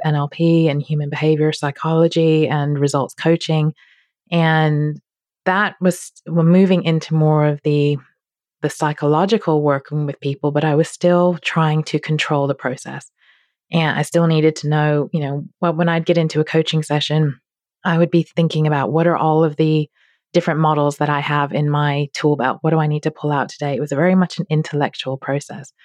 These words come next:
And then what happened was life-changing for me and has been life-changing in the work that I do. And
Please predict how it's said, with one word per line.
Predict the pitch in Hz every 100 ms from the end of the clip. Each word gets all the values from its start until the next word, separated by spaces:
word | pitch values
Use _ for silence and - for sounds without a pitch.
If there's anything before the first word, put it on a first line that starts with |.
| _ _ _ _ _ -
And | 175 175
then | 190 208
what | 156
happened | 156 160 165 170
was | 160 151 151 - -
life-changing | 156 170 - 175 165 160
for | - 151
me | 139 147 180 190
and | - 156 156 156 151
has | 147 - - 160 -
been | 160 156 151
life-changing | 143 156 - 160 151 147
in | 139
the |
work | 139 151 -
that | 180
I | 175
do. | 175 180 175 180
And | 135 151 147 147 147